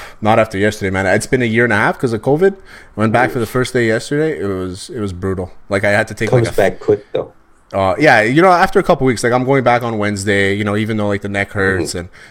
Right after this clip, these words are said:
Speaker 1: you know, we were doing no-gi rounds, so a lot of takedowns and stuff like that. So, like, yeah, I thi-, it, it, so it's a little tougher, but, uh, Wednesday when I get back, I'll, I'll, everything will fall back into place, and hopefully I'll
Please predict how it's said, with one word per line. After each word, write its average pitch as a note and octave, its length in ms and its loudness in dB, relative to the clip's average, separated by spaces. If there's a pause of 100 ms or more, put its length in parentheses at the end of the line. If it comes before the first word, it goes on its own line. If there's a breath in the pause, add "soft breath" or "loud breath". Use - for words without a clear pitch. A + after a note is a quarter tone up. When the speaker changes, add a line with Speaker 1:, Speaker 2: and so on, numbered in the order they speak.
(140)
Speaker 1:
you G2+ 80 -8
know, F#2+ 100 -2
we G2+ 100 -2
were G2+ 60 -2
doing G#2+ 220 -2
no-gi G#2 280 -2
rounds, G2 300 -2
so F#2+ 80 -4
a - 20 -2
lot G2 120 0
of F#2+ 80 -8
takedowns F#2 380 -8
and F#2+ 80 -16
stuff - 200 -14
like F2 140 -12
that. E2+ 180 -10
So, E2+ 140 -10
like, E2 180 -10 (520 loud breath)
yeah, G#2 180 -10
I A#2+ 40 -8
thi-, C3 140 -2 (100)
it, C3+ 220 0
it, C#3 60 4
so D#3 160 4
it's C#3+ 280 2
a D#3 60 2
little D#3 180 4
tougher, A#2+ 340 0
but, F#2+ 320 -6 (160)
uh, A#2 140 -12
Wednesday C3 320 0
when A#2+ 100 2
I A2+ 80 0
get G#2 140 -4
back, G#2 260 -2
I'll, G2+ 160 -6
I'll, A2 260 -6
everything B2 280 -4
will G#2 80 -4
fall A2 260 2
back G2+ 240 -4
into G2 140 -14
place, F#2+ 260 -10
and G2 80 -14
hopefully G#2 300 -10
I'll F#2 180 -10